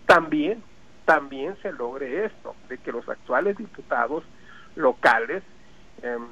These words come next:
no renuncien a su, a su curul para hacer campaña. Y esto es una situación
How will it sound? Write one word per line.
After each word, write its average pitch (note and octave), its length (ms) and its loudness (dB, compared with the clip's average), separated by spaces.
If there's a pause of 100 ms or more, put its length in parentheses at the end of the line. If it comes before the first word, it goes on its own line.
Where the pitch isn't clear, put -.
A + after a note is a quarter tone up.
(680)
no D#3+ 500 4
renuncien F3+ 480 4
a D3+ 60 0
su, - 160 -10 (100)
a A2 160 -2
su D#3+ 100 -2
curul G3+ 460 4 (580)
para C3 160 8
hacer A#2+ 260 -2
campaña. F3+ 560 0 (220)
Y G#3 120 -6
esto B3+ 340 0
es A#3+ 140 -2
una A#3+ 240 -2
situación F#3 600 -4